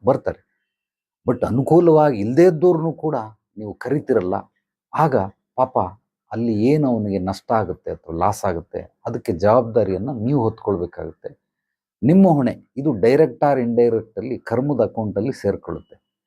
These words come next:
ದಯಮಾಡಿ ಎಂಗೇಜ್‌ಮೆಂಟ್ ಅನ್ನ ನೀವು ಹಿಂದಿನ ಸಂಪ್ರದಾಯದ ರೀತಿಯಲ್ಲಿ ಹೇಗ್ ಮಾಡ್ತಾ ಇದ್ರು ಆ ರೀತಿ ಮಾಡ್ಬೇಕೆ ಹೊರ್ತು, ಅದನ್ನ ಮೀರಿ ನಾನೇನೋ ಮಾಡ್ತೀನಿ ಅಂತೇಳಿ ಈ ಕಡೆಯಿಂದ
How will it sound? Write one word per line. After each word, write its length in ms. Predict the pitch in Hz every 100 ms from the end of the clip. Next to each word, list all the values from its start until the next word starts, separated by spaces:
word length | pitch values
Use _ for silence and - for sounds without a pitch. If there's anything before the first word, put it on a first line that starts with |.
| _ _ _ -
ದಯಮಾಡಿ 540 | 123 160 180 135 123 - _ 92
ಎಂಗೇಜ್‌ಮೆಂಟ್ 680 | 123 156 147 139 123 101
ಅನ್ನ 200 | 95 85 85
ನೀವು 380 | 87 95 82 - _ _ _ _ _ _ _ _ _ -
ಹಿಂದಿನ 420 | 127 143 143 113 85
ಸಂಪ್ರದಾಯದ 720 | - 107 107 107 95 92 78
ರೀತಿಯಲ್ಲಿ 480 | 87 98 - 87 82
ಹೇಗ್ 280 | 101 104
ಮಾಡ್ತಾ 340 | 98 92 82 87
ಇದ್ರು 180 | 87 82
ಆ 120 | 98
ರೀತಿ 260 | 110 104
ಮಾಡ್ಬೇಕೆ 460 | 95 87 85 80 _
ಹೊರ್ತು, 460 | 82 107 _ 80 80 _ _ _ _ _ _ _ _ -
ಅದನ್ನ 240 | 98 104 92
ಮೀರಿ 520 | 90 135 135 82 - _ _ _ _ _
ನಾನೇನೋ 540 | 90 120 165 160 156 143
ಮಾಡ್ತೀನಿ 460 | 113 123 - 117
ಅಂತೇಳಿ 420 | 104 95 104 104 98
ಈ 100 | 120
ಕಡೆಯಿಂದ 380 | 131 113 104